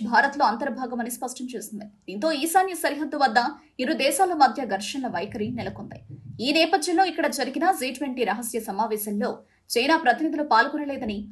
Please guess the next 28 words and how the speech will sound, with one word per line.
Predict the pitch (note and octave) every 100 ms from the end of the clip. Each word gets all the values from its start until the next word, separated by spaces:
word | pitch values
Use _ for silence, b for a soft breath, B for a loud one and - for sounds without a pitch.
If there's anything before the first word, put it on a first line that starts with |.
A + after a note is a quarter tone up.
| -
అధికార | A#3+ C#4+ C#4 A3+
వర్గాలు | A#3 - - G#3
తెలిపాయి. | F#3+ - - _ _ _ -
ప్రస్తుతం | D4 G#4 F#4
జీ | C#4 D#4
ట్వంటీ | E4+ D#4 D4+
కూటమికి | C4 C4+ B3+ B3+ F#4+ B3+
భారత్ | G#3+ B3+ D#4 A#3+
అధ్యక్షతన | G3+ F3+ D4+ C#4+ G#3
వహిస్తోంది. | D3 - - - - _ _ _ G3+
ఏడాది | B3+ F4+ F4+
సెప్టెంబర్లో | F4 E4+ F4+ E4+ E4 F4+ C4+
ఢిల్లీలో | C#4 D4+ E4+ E4+
జీ | C4+
ట్వంటీ | C4+ C#4 C4 B3
శిఖరాగ్ర | A3 A#3+ A#3 G#3+ G#3+
సమావేశం | G3 A#3 A3+ A#3 A#3+
జరగనుంది. | A3 A3 A3+ G3+ - - _ _ _
దీనికి | C4 D#4+ D#4+
ముందు | D#4+ G#4+ C#4
దేశంలోని | D4 G#4 F#4+ E4 D#4+ A#3+
యాభై | A#3+ C4+
ప్రధాన | D4 G#3 G#3 C#4 G#3+
నగరాల్లో | G3+ B3 A#3 G#3+ - -
పలు | G3
జీ | G3 G#3+ A#3
ట్వంటీ | D#4 C#4 C#4+
కార్యక్రమాలకు | A#3+ C#4 D4 C4+ B3+ B3